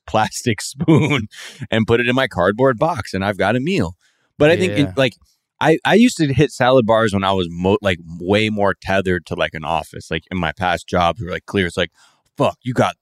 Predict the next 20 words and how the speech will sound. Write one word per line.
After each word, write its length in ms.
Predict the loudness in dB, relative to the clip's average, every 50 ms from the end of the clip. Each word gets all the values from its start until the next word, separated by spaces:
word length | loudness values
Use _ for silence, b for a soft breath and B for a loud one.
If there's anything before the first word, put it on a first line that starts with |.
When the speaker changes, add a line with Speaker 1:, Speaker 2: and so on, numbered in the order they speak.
| _ -18
Speaker 1:
you 160 | -16 -6 -2
got 160 | 0 0 0
forty-five 500 | 2 0 0 0 0 0 2 2 2 2
minutes, 280 | 2 0 0 0 -2 -2
an 100 | -2 -2
hour, 260 | 0 0 0 0 0
like, 160 | 0 -2 -2 -2 _ _
run 240 | 0 2 2 4 4
over 260 | 4 2 4 4 2
there," 240 | 2 2 2 2 2
because, 320 | 2 2 2 2 2 2
like, 180 | 2 0 0 -2 -4 _ -8
it's 200 | -8 -8 -8 -2
typically 400 | -2 0 2 2 2 2 2 2
the 100 | 2 0
speed 340 | -2 -2 0 2 4 4 4
at 80 | 2
which 240 | 2 0 -2 -2 -2
you 80 | -2 0
can 220 | 0 -2 -4 -6